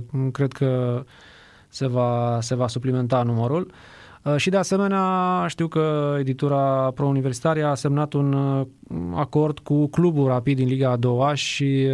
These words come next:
uh, clubul va comercializa prin intermediul, uh, magazinului său, uh,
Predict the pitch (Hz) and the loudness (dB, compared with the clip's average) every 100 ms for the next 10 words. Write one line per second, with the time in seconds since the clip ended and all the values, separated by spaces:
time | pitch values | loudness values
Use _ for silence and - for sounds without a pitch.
0 | 131 131 127 123 147 139 139 131 131 127 | 0 0 -2 -2 0 2 0 2 0 0
1 | 117 139 131 127 139 135 131 135 135 127 | -2 -2 0 0 0 2 0 0 0 0
2 | 127 127 127 131 131 127 127 127 127 123 | 0 0 0 0 0 0 0 0 0 0
3 | 131 135 131 139 135 123 139 131 127 127 | 2 0 0 2 0 0 0 2 0 0
4 | 127 123 123 | 0 -2 -4